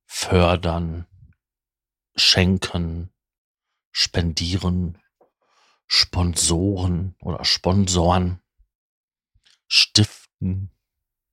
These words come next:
sogar ein Schäflein beisteuern, leisten, beitragen, Obolus entrichten,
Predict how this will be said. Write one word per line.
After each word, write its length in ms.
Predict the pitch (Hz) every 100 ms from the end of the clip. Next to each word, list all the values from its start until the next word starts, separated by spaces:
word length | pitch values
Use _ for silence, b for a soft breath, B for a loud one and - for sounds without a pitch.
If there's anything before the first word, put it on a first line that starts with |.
| _ _ _ _ _ _ _ _ _ _ _ _ _
sogar 400 | - - 85 82
ein 180 | 87 80
Schäflein 840 | - - 90 101 - 90 87 92 78
beisteuern, 920 | 71 92 - 90 85 85 82 87 - _ _ _ -
leisten, 680 | - - 82 - - 82 87 - _ _ -
beitragen, 920 | 69 87 - - 85 87 82 85 - _ _ _ _ _ _ _ _ b b b b b -
Obolus 520 | 113 104 107 98 -
entrichten, 840 | - 92 87 98 - - 87 90